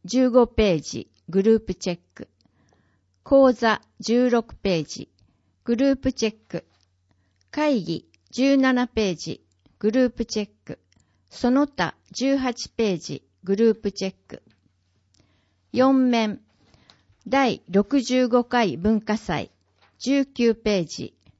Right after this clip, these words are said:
レベル二。中里靖子さんの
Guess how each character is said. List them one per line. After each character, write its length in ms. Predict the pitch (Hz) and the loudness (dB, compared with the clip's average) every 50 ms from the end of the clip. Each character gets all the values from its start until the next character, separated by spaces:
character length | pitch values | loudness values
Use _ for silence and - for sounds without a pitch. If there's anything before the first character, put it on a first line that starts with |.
| _ _ _ | _ _ _
レ 140 | 208 214 202 | -2 0 2
ベ 160 | 233 233 214 | 2 2 2
ル 140 | 214 208 202 | 0 0 -2
二。 220 | 190 190 - - _ _ _ _ _ _ _ _ _ _ _ _ _ _ _ _ _ _ _ _ _ _ _ _ _ | -2 -4 -6 -10 _ _ _ _ _ _ _ _ _ _ _ _ _ _ _ _ _ _ _ _ _ _ _ _ _
中 320 | 202 208 220 - 294 302 277 | -6 -6 -2 0 0 0 2
里 340 | 277 254 233 - 208 190 | 0 0 0 0 0 0
靖 300 | 190 208 247 269 - - | 2 2 0 -2 -4 -4
子 100 | - 233 | -4 -4
さ 220 | 214 - 202 190 180 | -2 0 -2 -2 0
ん 100 | 175 170 | 0 -2
の 220 | 165 160 - - | -2 -4 -6 -8